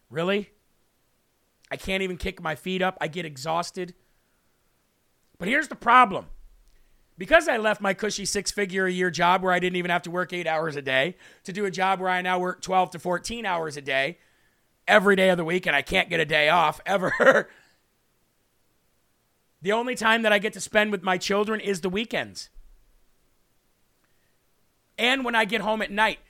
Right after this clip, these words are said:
Now, I don't get home until almost seven o'clock at night.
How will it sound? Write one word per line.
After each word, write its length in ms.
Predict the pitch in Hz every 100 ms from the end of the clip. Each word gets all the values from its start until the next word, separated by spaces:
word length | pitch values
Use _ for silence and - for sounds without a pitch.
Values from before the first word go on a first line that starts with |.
| _
Now, 140 | 165 185
I 120 | 247
don't 200 | 311 226
get 100 | 214
home 220 | 233 247
until 200 | 214 202
almost 360 | 196 202 190 -
seven 240 | 208 208
o'clock 380 | 202 196 190 185
at 100 | 147
night. 460 | 156 151 - -